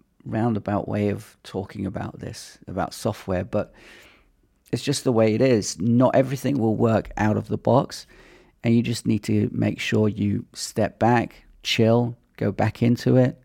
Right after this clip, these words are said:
figure it out, and hey presto, it'll work again.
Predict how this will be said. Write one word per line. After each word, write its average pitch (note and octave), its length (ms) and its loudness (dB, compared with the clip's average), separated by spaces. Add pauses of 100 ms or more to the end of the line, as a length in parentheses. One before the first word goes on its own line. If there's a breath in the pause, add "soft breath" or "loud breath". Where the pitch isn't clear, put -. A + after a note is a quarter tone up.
figure A#2 400 0
it G#2+ 140 2
out, G#2+ 280 2 (920 soft breath)
and G2 500 -2
hey G#2 160 -2
presto, G2+ 460 -4
it'll A#2 200 -6
work F#2+ 280 -8
again. F2 200 -8